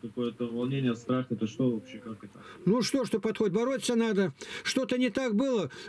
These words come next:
Speaker 2: вернись назад. Я несколько моли-, молитв считаю наизусть и повторяю назад. Мыслями куда-то заплёлся. И опять сатана непобедимый, кажется. А тут разобьёшь его на голову, и он близко не подходит.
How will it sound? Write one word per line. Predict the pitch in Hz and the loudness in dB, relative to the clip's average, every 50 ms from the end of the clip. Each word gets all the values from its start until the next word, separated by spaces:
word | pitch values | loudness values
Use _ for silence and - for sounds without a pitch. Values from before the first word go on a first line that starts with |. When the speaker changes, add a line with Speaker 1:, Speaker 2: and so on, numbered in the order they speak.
| - - | -2 2
Speaker 2:
вернись | 156 226 240 240 277 294 233 185 | 2 2 4 4 4 4 2 2
назад. | 233 220 190 165 214 214 214 202 - - | 2 2 4 4 2 2 0 -4 -4 0
Я | - 190 240 254 | 2 4 4 4
несколько | 262 262 226 - - 247 208 - 254 | 4 2 2 0 -2 -2 0 2 4
моли-, | 247 240 254 247 247 | 4 4 4 4 4
молитв | 220 196 233 226 220 240 262 285 294 - - 208 | 2 2 2 2 2 2 2 2 2 4 4 2
считаю | - - 233 - 254 247 240 233 | 4 2 2 2 2 2 4 4
наизусть | 240 240 226 233 214 240 294 247 - - - - - - - - | 4 4 4 4 4 4 4 2 2 0 -6 -12 -12 -12 -6 0
и | 165 202 202 - - - - - _ - | 2 2 2 0 -4 -18 -20 -12 _ -4
повторяю | 233 214 - 247 247 262 269 262 233 220 | -4 -2 0 0 0 0 2 2 2 2
назад. | 214 196 160 175 196 196 - - 127 - - - - - - | 2 2 2 2 0 0 -2 -4 -10 -12 -14 -18 -18 -2 6
Мыслями | - 269 320 208 - 254 233 233 | 10 12 12 12 12 8 8 8
куда-то | 214 - 220 226 214 - - 196 175 139 - - - - - | 8 6 6 6 6 6 8 8 6 6 2 -2 -14 -2 4
заплёлся. | - 151 208 240 - 240 269 269 240 196 - - 156 113 95 - - - - - - - - - - - - - | 6 8 8 8 6 6 6 6 4 2 2 2 2 2 2 -2 -8 -20 -20 -18 -18 -16 -16 -14 -10 -6 0 4
И | 160 | 4
опять | 202 262 254 196 240 240 247 - - - - - - - - - | 4 4 4 2 2 0 0 -2 -6 -10 -12 -12 -12 -14 -12 -6
сатана | - - 220 202 208 226 226 240 262 | -2 0 0 2 4 4 4 4 4
непобедимый, | 262 247 - 262 233 240 277 240 233 247 254 254 254 247 233 196 151 - - 294 - - - - - 160 - | 4 4 2 2 4 4 6 6 6 6 6 6 6 6 4 2 0 -2 -6 -10 -10 -12 -6 -2 -2 0 0
кажется. | - 247 240 190 147 180 143 - - 156 147 165 | 2 2 4 4 4 2 2 2 0 0 0 0
А | 175 | 0
тут | - - 277 - | 2 2 2 4
разобьёшь | 233 247 220 208 262 226 262 294 285 214 - | 4 2 2 2 2 2 2 2 2 2 2
его | 233 233 226 | 2 2 4
на | 226 214 202 170 | 4 2 2 2
голову, | 180 170 170 185 | 2 4 4 4
и | |
он | 226 254 220 | 4 4 4
близко | 185 240 233 - - | 4 4 4 4 4
не | 214 214 | 4 4
подходит. | 202 214 208 196 - 196 196 180 170 160 - - - 285 | 4 2 0 2 4 4 6 6 4 4 0 -2 -12 -14